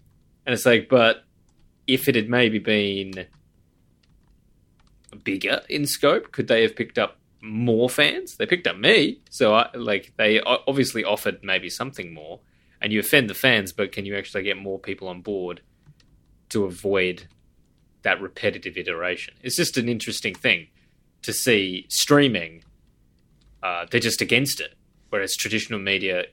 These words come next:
is all for it. You want the next album of your favorite band, you know, and they want your favorite band to sell because they've already got lots of fans. But Netflix don't care about that. They'd like a new band,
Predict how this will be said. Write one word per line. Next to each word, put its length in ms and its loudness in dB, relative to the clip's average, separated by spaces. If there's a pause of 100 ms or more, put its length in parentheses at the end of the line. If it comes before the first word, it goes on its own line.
(120)
is 80 -10
all 100 -6
for 260 -6
it. 80 -16
You 80 -6
want 220 2
the 80 -2
next 380 -4
album 400 2 (100)
of 180 -12
your 100 -8
favorite 340 -2
band, 420 0 (1120)
you 80 -18
know, 180 -10 (380)
and 360 2 (240)
they 320 6
want 500 -2 (260)
your 120 -4
favorite 360 4
band 280 2
to 80 -14
sell 420 2 (220)
because 160 -12
they've 120 2
already 180 2
got 140 -6
lots 220 -10
of 60 -18
fans. 640 -4 (320)
But 100 0
Netflix 560 0
don't 200 -6
care 200 -4
about 240 -8
that. 300 -4
They'd 200 6
like 300 0
a 60 -6
new 320 2
band, 480 -6